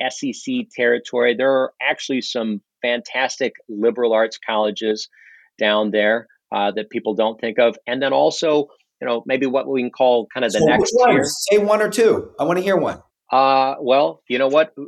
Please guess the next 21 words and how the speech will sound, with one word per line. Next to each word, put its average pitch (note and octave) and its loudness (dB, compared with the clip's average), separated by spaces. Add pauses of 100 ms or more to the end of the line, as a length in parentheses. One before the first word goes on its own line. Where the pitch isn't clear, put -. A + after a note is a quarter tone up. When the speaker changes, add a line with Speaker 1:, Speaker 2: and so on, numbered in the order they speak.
(340)
Speaker 1:
I'm, C3 -6
I'm B2+ -8
gonna D3+ -2
go, C#3+ -2
I'm B2 -10
gonna C#3 -4
jump C3+ -4
into B2+ -8
Memphis G#2 -4
'cause G2+ -10
I've G#2 0
got A2+ -2
some A#2+ -8
connections A2 -4
there. G2 0
Rhodes C3+ 2
College. A2+ -4
I A#2+ -6
mean, B2 -2
if B2 -4
you, F3+ -2